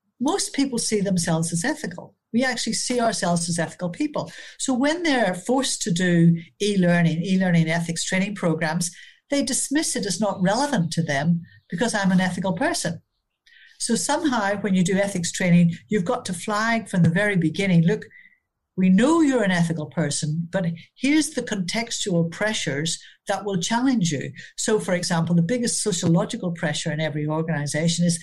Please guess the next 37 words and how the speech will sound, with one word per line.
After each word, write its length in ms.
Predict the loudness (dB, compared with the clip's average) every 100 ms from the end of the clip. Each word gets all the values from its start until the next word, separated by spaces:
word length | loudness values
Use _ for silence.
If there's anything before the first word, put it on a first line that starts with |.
| -10 -8
the 60 | -2
pressure 260 | -2 0
to 100 | -2
go 220 | 0 2
along 280 | 2 2 0
to 60 | -2
get 200 | -2 -2
along. 340 | 0 -2 -6 _ _ _ -20 -20 _ _ -2
And 120 | 0
it 80 | 2
actually 320 | 0 -2 -2
gets 200 | -2 -4
stronger 440 | -2 2 2 2
the 80 | 0
higher 260 | 0 0 0
up 140 | -2
the 120 | 0
organization 640 | 0 0 0 0 0 0 2
you 80 | 2
go. 340 | 2 0 -2 -6 -14 -4
So 160 | 0
we 80 | 0
see 380 | -2 -2 -2 0
that 220 | -2 2
in 160 | 4 6
boardroom 420 | 4 2 2 4
dynamics. 640 | 4 2 0 0 -4 -4
We 60 | -4
saw 200 | -2 -2
that 200 | -2 -2
recently 400 | -4 -2 -2 -2
with 100 | -4
the 100 | -4
A 200 | -2 0
M 140 | 0
P 180 | -2 -4
debacle, 640 | -2 -2 -2 -2 -6 -10